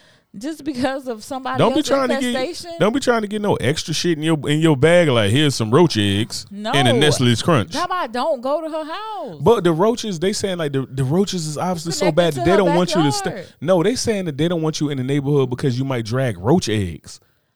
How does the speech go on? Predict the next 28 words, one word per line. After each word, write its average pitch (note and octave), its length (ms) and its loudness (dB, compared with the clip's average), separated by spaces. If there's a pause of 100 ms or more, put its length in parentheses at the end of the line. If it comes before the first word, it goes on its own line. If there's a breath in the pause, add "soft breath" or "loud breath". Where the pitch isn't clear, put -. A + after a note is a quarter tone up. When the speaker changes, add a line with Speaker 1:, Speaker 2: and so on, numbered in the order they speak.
Speaker 1:
But B3+ 200 -2
Speaker 2:
And C#3 100 4
they C#3+ 60 6
Speaker 1:
so C#3 80 4
Speaker 2:
just C3+ 140 2
Speaker 1:
how - 20 -2
Speaker 2:
gonna A#2+ 140 4
Speaker 1:
do B2+ 80 2
you C#3+ 40 2
Speaker 2:
go - 60 -2
Speaker 1:
drag C4+ 220 -2
Speaker 2:
some-, A3 60 -14
Speaker 1:
roach A#3 300 -6
eggs F3+ 340 -10
Speaker 2:
you D3 40 -6
Speaker 1:
if D#3 80 -4
Speaker 2:
step D#3+ 260 0
Speaker 1:
you, D3+ 80 -4
Speaker 2:
on D3+ 160 -2
'em, D3 200 -8
you C3 200 -2
step D3 200 0
Speaker 1:
don't D3+ 100 -4
Speaker 2:
on - 60 0
Speaker 1:
they B2+ 60 -2
Speaker 2:
'em. - 60 -6
Speaker 1:
get A#3+ 180 -10
squished? C#4 580 -14